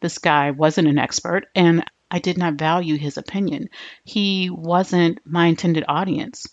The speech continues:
and he hadn't demonstrated any level of expertise. The rest of the class, including the teacher, who was the expert,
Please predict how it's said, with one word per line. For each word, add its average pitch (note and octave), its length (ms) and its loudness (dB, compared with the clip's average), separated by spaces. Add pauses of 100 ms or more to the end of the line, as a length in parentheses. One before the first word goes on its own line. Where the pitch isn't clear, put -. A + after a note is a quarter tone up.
(220)
and D#3+ 760 4 (340)
he F#3+ 140 -2
hadn't F3 380 2
demonstrated D#3+ 640 2
any E3+ 300 2
level D3+ 560 0
of D3 520 2
expertise. D#3 840 -2
The D#3 120 0
rest D3 300 0
of D#3 80 -8
the D#3 80 -6
class, D3+ 440 0
including D3 460 0
the C#3+ 80 -2
teacher, G3 580 -4 (180)
who E3 120 2
was D3 280 4
the F3 160 -4
expert, E3+ 500 0